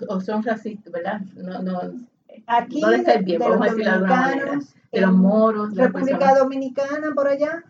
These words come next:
Speaker 2: de los haitianos. Siempre está esta cosa de burlarse de la otra persona, no sé, ¿buscando qué?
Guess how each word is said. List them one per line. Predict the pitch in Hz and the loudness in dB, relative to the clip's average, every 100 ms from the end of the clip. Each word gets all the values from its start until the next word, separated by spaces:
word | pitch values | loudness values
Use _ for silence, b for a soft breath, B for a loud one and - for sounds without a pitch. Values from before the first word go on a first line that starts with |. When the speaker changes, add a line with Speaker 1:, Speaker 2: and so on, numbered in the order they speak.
| _ _ | _ _
Speaker 2:
de | 226 | -4
los | 208 196 | -2 -4
haitianos. | 196 190 220 240 254 262 262 262 - _ _ _ _ _ _ _ - | -6 -8 -6 -2 0 0 -2 -6 -10 _ _ _ _ _ _ _ -6
Siempre | 320 359 370 349 330 | 0 2 2 2 2
está | 320 - 311 | 0 0 0
esta | - 320 311 | 0 -6 -2
cosa | 302 302 - 240 220 - | 0 0 0 -2 -2 -6
de | 226 226 220 | -4 0 2
burlarse | 220 214 214 220 254 - 294 | 0 0 0 0 0 -2 0
de | 277 | 2
la | 254 233 | 2 2
otra | 254 277 269 | 0 -2 -4
persona, | 269 254 - _ 277 254 202 190 190 - _ _ _ _ 220 | -4 -6 -8 _ -6 -4 -2 -4 -8 -12 _ _ _ _ -6
no | 226 233 | -4 -4
sé, | - 269 - | -2 -2 -2
¿buscando | 208 208 185 190 190 | -6 -6 -6 -4 -6
qué? | - - | -8 -16